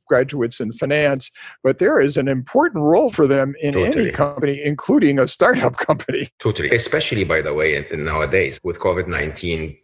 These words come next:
Speaker 2: getting, pushing so many companies to the brink of really not having enough to survive, good financial leadership makes the biggest difference ever.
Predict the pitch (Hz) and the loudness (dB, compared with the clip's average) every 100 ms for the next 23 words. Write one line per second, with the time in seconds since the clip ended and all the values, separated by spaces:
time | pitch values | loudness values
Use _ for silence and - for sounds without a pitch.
0 | _ 85 82 90 78 - - 76 - - | _ -4 -2 -6 -6 -6 -6 -6 -6 -2
1 | 101 92 87 82 80 73 73 _ - 78 | 0 0 0 -2 -4 -6 -8 _ -8 -8
2 | - 67 71 - 78 80 69 - 80 104 | -6 -8 -8 -8 -4 -4 -6 -12 -2 0
3 | 123 90 - - 76 78 - - _ _ | 0 -4 -8 -4 -4 -4 -10 -18 _ _
4 | _ - 90 90 78 69 - 69 78 76 | _ -8 -4 -4 -6 -10 -16 -12 -10 -8
5 | - 90 82 69 76 - - - 62 98 | -6 -4 -4 -6 -6 -8 -8 -6 -4 -2
6 | 107 69 73 - _ _ _ 98 92 95 | -2 -2 -8 -14 _ _ _ -8 -2 -2
7 | - - 82 73 71 78 - 71 69 71 | -4 -6 -4 -2 -4 -6 -4 -4 -6 -10
8 | _ _ 76 87 107 73 - - - - | _ _ -8 -6 -2 -2 -4 -8 -8 -8
9 | 65 - - - 62 78 73 - 64 - | -8 -6 -10 -10 -6 -6 -8 -8 -8 -8
10 | 60 - - | -12 -10 -10